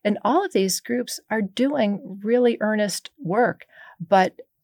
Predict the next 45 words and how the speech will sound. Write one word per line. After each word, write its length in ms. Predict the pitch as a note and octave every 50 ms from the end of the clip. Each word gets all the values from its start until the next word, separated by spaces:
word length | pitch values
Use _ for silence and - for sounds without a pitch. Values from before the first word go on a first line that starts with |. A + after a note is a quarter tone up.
| _ _ _ - -
homelessness 500 | - A3+ A#3+ C#4 D#4 - - G#3+ - -
is 120 | F#3+ -
this 180 | - G3 - -
classic 520 | - - G3+ F#3+ G3+ G3 - G#3 F3+ -
systems 460 | - - - - - - G#3+ E3 -
breakdown 460 | - - C#3+ C3 - - - - A#2+ -
problem. 420 | - - C#3+ C#3+ D3+ - - E3+ - _ _ - - - _ _ - - -
That 180 | F#3+ G#3 G#3+
it 240 | - G3 G3 - -
really 240 | G#3+ G3 A#3 C#4 C4
needs 240 | B3+ A#3+ A#3+ A#3 -
to 80 | -
be 140 | G#3+ - G#3+
the 80 | F#3 F3
job 440 | C#3+ - D#3 E3 F#3+ G#3 G#3+ F3+ F#3
of 120 | F#3 E3
the 120 | F3+ F3+
organizations 800 | F3+ F#3 F#3 F3 F3 D#3+ C#3+ - E3 F#3 F#3+ - - E3 D#3 -
with 120 | D#3 E3 D#3+
the 100 | D#3 C#3
resources 760 | C#3 D#3 F3+ F3+ - G#3 F#3 F3 E3+ - F3+ E3+ C#3 - - - - - - - - _ _
and 140 | - D#3+ D#3
who 100 | D#3 E3
set 240 | D#3 - - - -
the 80 | C#3+ C3+
rules 480 | C3+ D#3+ G3 G#3+ D#3+ - D#3 - - _ _ _ - - - _ -
to 100 | - F3+
work 240 | D#3+ F3 F3 E3+ F3
as 100 | D3+ C#3+
a 60 | -
team 540 | - - F3+ G#3 A#3+ G#3 - - D3+ D3 - _ _ _ _ _ _ -
to, 220 | - F3 E3 E3
to 100 | - -
clear 300 | E3 - - F3+ F#3+ F#3+
the 80 | D#3+ -
path 480 | - - - F3 G#3 A3 G3+ F3+ -
for 120 | - - E3+
individuals 720 | D#3+ D#3+ D3+ D#3 D3 C#3+ C#3 - D3+ D#3 D3 D3 C#3+ - _ _ _ _ _ _ -
to 260 | - - C#3+ C#3+ C#3+ - _ _ _ _ _ _ _ _ _ -
avoid 300 | D#3+ - D#3+ E3 F3 E3
homelessness 500 | D#3 F3 E3+ E3 D#3 - - D#3+ D3 -
in 60 | C#3
the 60 | C3+
first 320 | - - F#3+ A#3 - -
place 320 | - D#3 - - C#3+ -